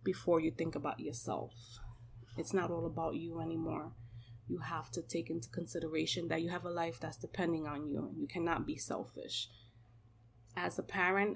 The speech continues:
I put my kids before I put myself. Of course, we have to make sure that we're okay. If we're not okay, there's no way we can help our child. So yes, we do have to take care of ourselves, but we also have to make sure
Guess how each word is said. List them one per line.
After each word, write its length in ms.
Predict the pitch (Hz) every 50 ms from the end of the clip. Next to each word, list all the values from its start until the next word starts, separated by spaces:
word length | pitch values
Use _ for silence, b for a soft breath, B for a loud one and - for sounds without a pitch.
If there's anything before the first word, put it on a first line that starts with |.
| - -
I 80 | 160
put 200 | - - - 170
my 180 | 170 165 156 156
kids 320 | - - 175 165 156 -
before 360 | - - - - - 170 156
I 60 | 135 135
put 260 | - - - 180 -
myself. 540 | 165 156 147 147 - - 165 170 190 - 185
Of 160 | 175 - -
course, 340 | - - 190 196 196 - -
we 100 | 185 175
have 260 | - - 156 - -
to 120 | - 170
make 300 | 160 160 160 156 147 -
sure 340 | - - - 180 165 160 160
that 360 | 160 160 170 165 147 - - -
we're 300 | - 151 160 185 196 196
okay. 480 | 175 175 - - - - - - - -
If 180 | - - - -
we're 120 | 190 208
not 220 | 220 220 208 208
okay, 320 | 214 214 214 - 220 202 190
there's 200 | 185 175 165 175
no 160 | 180 180 170
way 200 | 170 175 170 170
we 120 | 160 175
can 200 | - - 170 165
help 260 | 156 - 165 147 - -
our 220 | 151 139 143 -
child. 460 | 123 - - 151 131 - - - - - B B B B B B B B B B B
So 160 | - - 196
yes, 500 | 175 165 170 147 - - - - - -
we 140 | 170 170 170
do 200 | - - 180 180
have 180 | 170 170 165 -
to 80 | 156
take 280 | - - - 165 156 -
care 120 | - 170 160
of 80 | -
ourselves, 720 | 165 151 135 160 - - - 170 135 135 - - - - - - -
but 300 | 165 160 160 - - -
we 100 | 170 -
also 380 | - 165 160 151 - - - 165
have 240 | - - 156 151 -
to 120 | - -
make 220 | 165 156 151 147 -
sure 400 | - - - 156 156 151 -